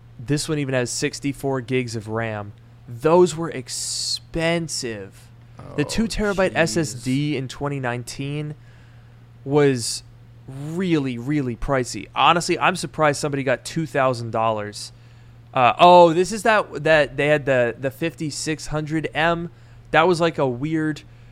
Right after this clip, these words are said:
Speaker 1: in, like, the, the, it was, like, March of twenty twenty, they added, like, that higher graphics option.
Speaker 2: Mm.
Speaker 1: So I guess those, for some reason, people pay extra for.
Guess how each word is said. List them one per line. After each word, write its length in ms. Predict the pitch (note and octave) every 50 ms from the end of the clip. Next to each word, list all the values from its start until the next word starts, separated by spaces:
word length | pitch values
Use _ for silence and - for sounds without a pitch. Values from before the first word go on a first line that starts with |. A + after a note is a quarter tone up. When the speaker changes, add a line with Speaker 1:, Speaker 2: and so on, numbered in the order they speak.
| - -
Speaker 1:
in, 100 | D#3+ E3
like, 160 | F#3 F#3+ D3
the, 320 | D3 C3 C#3+ D3 E3 D3 - - - -
the, 760 | - - C#3 C#3+ C#3+ C#3 C3+ B2+ B2 A#2+ A#2 A2+ A2 G#2 G#2 - - - - - - - - - - - - - - - - - - -
it 40 | C#3+
was, 80 | C#3+ D3
like, 100 | D#3+ C#3+
March 440 | C3+ B2+ B2+ C3+ D3 E3 F#3 - -
of 80 | D3+ -
twenty 300 | - - D#3+ D#3+ D3+ C3+
twenty, 340 | - - C#3+ C#3+ C3+ B2 A#2
they 160 | G#2+ A2+ -
added, 440 | - A#2+ B2+ B2+ B2+ B2 B2 A#2+ A2+
like, 240 | A#2 A2+ A2+ A2
that 220 | - A#2+ A2 G#2+ -
higher 480 | - - - C3+ B2+ B2+ A#2+ A#2+ A#2
graphics 560 | A2+ A2+ A#2+ A2+ A2 A2+ - - C3+ - - - -
option. 520 | B2+ C3+ C#3 - - - D3 C#3+ D3 D3 - - - - - - - - - - -
Speaker 2:
Mm. 280 | A#2 G2+ G2 F#2+ F#2 F2+
Speaker 1:
So 100 | - C#3
I 60 | C#3 C3+
guess 320 | B2 D3 D#3+ E3 - - -
those, 480 | C#3 A#2+ C3+ C3+ C#3+ D3+ D#3 D3+ C#3+
for 120 | - - C#3+
some 240 | - - D3 C#3+ C#3+
reason, 280 | C#3+ C3+ B2+ B2+ B2
people 400 | A#2 - C3+ A#2+ - B2+ B2 B2
pay 280 | A#2 A#2 - B2+ B2 A#2
extra 380 | A2+ A#2 A#2 - - - C#3+
for. 340 | C#3 - D3 D3 D3+ D3+ D#3